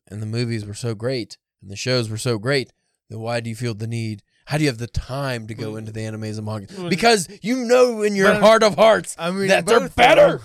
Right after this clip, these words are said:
Speaker 2: though. <laughs> I'm reading both,
Speaker 1: They're more
Speaker 2: though.
Speaker 1: unique for now. For now, to get into One Piece, and you're like, "You know what? I'm gonna have to put these comics to the side." They're, I feel like a lot of the comics you're reading, you can correct me if I'm wrong,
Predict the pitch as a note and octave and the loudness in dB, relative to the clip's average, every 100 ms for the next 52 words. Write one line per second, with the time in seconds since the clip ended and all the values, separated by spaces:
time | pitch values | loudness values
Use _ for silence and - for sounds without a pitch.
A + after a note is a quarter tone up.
0 | C3 F3 - F#3 F#3+ F#3 G3+ G#3+ F#3+ B3+ | -10 -12 -8 -6 -6 -6 -6 -6 -2 -2
1 | E4+ F#3+ G#3 B3+ C#4 A#3+ B3 A#3 C#4 - | 0 2 4 6 4 4 2 2 0 -2
2 | D3+ F3 D3+ D3+ G#3 C#3 D3+ - _ _ | -4 -2 0 2 4 4 0 -4 _ _
3 | _ _ - D3 C#3+ G3 E3 D3+ D3 C#3 | _ _ -4 0 2 4 2 0 -6 -2
4 | D3 C3+ A#2+ C#3 D#3+ C#3 B2+ D3+ C#3 C#3 | -2 -2 -2 -2 0 -2 -4 -4 -6 -8
5 | A3+ C4 A#3+ A3 G3+ G#3+ _ _ _ - | -10 -8 -2 2 2 0 _ _ _ -8
6 | A#3+ C#4 C4 B3 G3 F3+ E3+ C#3+ C#3+ D#3+ | -4 -2 2 2 2 2 0 -2 -4 -4
7 | C#3 B2+ - - D3 D3 B2+ A2+ - - | -2 -4 -6 -8 -2 0 0 -4 -8 -10
8 | A2 A2 - C3 C3 B2+ C3 C#3+ B3 A#3+ | -8 -6 -2 2 2 4 2 0 -4 -4
9 | E3+ - _ _ C#3+ - A#3 A#3 E3+ D#3 | -6 -18 _ _ -6 -2 -2 -2 0 4
10 | D#3+ C#3 - C#3+ B2+ - G#2+ G#2+ A2+ - | 4 4 0 -4 -4 -8 -10 -12 -14 -16
11 | - D4 G#3 F#3 D3+ B2 B2 A#2+ G#2+ G#2+ | -6 -6 -4 0 0 0 -6 -4 -4 -6
12 | G#2+ A2+ | -8 -10